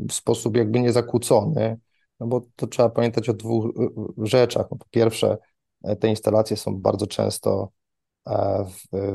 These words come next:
w, geograficznie oddalone na przykład od, od, e, tego centrum wydarzeń, więc, e,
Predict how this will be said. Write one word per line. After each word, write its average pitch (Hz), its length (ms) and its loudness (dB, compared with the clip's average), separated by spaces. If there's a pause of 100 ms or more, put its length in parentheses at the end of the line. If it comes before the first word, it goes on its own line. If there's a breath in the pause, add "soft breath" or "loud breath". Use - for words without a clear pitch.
w, - 220 -14
geograficznie 113 680 2
oddalone 107 500 2
na 104 120 -2
przykład 101 460 -4
od, 95 280 -4
od, 98 340 -4
e, 95 280 -2
tego 101 280 0
centrum 104 480 -2
wydarzeń, 95 640 -4
więc, 95 400 -8
e, 95 340 0